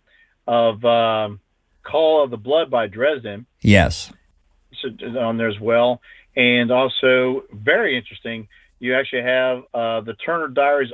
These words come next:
Speaker 1: audiobook narrated by Doctor Pierce. So, I mean, that in itself is a nice little, um, uh,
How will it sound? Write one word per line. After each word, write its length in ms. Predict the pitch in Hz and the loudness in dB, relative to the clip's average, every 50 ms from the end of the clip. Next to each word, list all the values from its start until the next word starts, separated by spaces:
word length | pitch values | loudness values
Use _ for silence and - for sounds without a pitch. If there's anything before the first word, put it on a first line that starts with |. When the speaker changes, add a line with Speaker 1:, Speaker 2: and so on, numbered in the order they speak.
| - - | -4 -2
Speaker 1:
audiobook 480 | 135 151 156 135 120 123 123 113 - | 0 0 2 2 2 2 0 0 0
narrated 400 | 120 123 135 143 139 131 120 107 | 0 0 2 2 2 0 0 0
by 220 | 113 110 113 110 107 | 0 0 0 0 0
Doctor 340 | 101 120 117 113 - 107 | 0 0 -2 -2 -2 -6
Pierce. 320 | - - 160 160 151 131 - - | -4 0 0 2 2 0 -2 -4
So, 80 | 127 | -4
I 40 | 113 | -4
mean, 200 | 113 113 107 101 | -4 -6 -4 -2
that 260 | 131 156 190 - - | 0 0 0 0 -2
in 120 | 139 131 123 | -4 -4 -4
itself 500 | 113 104 - - 160 170 170 135 117 - _ _ _ _ - _ _ _ _ - | -6 -8 -6 -4 0 0 2 0 0 -4 _ _ _ _ -20 _ _ _ _ -6
is 200 | 123 123 113 113 | -6 -4 -4 -6
a 80 | 117 | -6
nice 340 | 113 127 135 131 131 127 - - - | -4 -2 -2 0 0 -2 -2 -6 -4
little, 420 | 123 131 127 127 120 113 110 113 - - | 0 0 2 2 2 0 -4 -6 -6 -6
um, 500 | 113 113 110 110 104 101 98 95 92 95 _ _ _ _ _ _ _ _ _ _ _ _ _ _ _ _ _ _ _ _ - | -4 -2 -2 -2 -2 -4 -6 -8 -12 -16 _ _ _ _ _ _ _ _ _ _ _ _ _ _ _ _ _ _ _ _ -4
uh, 300 | 110 104 104 104 98 | -2 -2 0 -2 -4